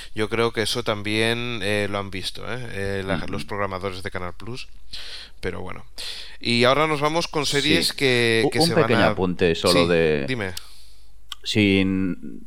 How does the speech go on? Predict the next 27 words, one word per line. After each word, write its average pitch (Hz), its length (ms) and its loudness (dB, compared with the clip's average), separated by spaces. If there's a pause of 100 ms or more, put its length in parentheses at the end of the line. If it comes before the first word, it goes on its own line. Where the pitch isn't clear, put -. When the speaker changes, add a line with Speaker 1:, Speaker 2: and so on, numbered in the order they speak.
(120)
Speaker 2:
soltar 113 260 4
ningún 101 240 4
spoiler 92 360 6
ni 92 100 2
nada, 101 240 4
que 82 580 4 (180)
yo 107 180 2
no 113 100 4
sé 110 160 4
si 78 760 0
hay 92 160 4
algún 85 460 2
oyente 85 320 2
del 82 100 0
podcast - 380 0
que 80 80 0
también 80 300 0
la 78 80 2
haya 62 720 -2 (120)
visto 80 300 0
esta, 76 400 2
este 78 180 -2
siguiente 85 240 0
Estudio 82 260 -2
sesenta 85 360 0
y 80 60 0
quiera 80 480 4